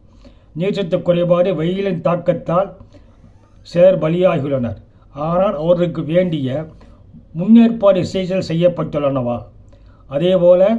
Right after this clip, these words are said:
போக்குவரத்து மற்றும் பாதுகாப்பில் ஏதாவது குறைபாடு உள்ளனவா? குடிநீர் வசதிகள் ஏன் செய்து தரப்படவில்லை? மக்கள் வெளியேறவும் அதேபோல போக்குவரத்தும் சரியான வசதி செய்து தரப்படவில்லை. எனவே எந்த இடத்தில்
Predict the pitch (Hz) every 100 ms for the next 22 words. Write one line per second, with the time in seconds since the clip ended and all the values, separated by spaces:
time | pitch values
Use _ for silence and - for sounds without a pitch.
0 | - - - - - - 175 226 - 196
1 | 185 175 180 208 151 170 170 147 156 285
2 | 277 294 277 165 262 277 277 262 277 190
3 | 175 147 147 143 131 117 117 - - -
4 | - _ - - 170 208 226 202 185 185
5 | 165 165 185 170 170 170 170 151 147 139
6 | 131 120 104 - - _ - - _ -
7 | - 226 127 - 185 151 165 175 175 165
8 | 170 202 - - _ - _ - 143 170
9 | 180 180 185 - 190 180 175 170 156 -
10 | 190 214 - - - - 175 185 180 165
11 | - 175 185 175 165 170 165 147 120 123
12 | 117 104 98 - 143 180 160 156 214 220
13 | 196 165 196